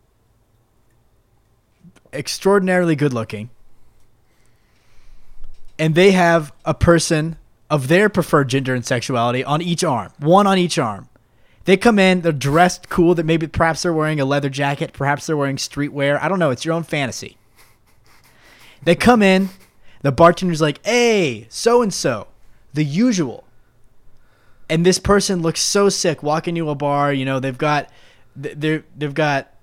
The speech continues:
people that are, like, clamoring to, to, t-, to talk to them. You know, they're, like,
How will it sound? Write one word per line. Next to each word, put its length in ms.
people 540
that 140
are, 80
like, 200
clamoring 540
to, 120
to, 100
t-, 320
to 100
talk 300
to 80
them. 280
You 120
know, 160
they're, 180
like, 240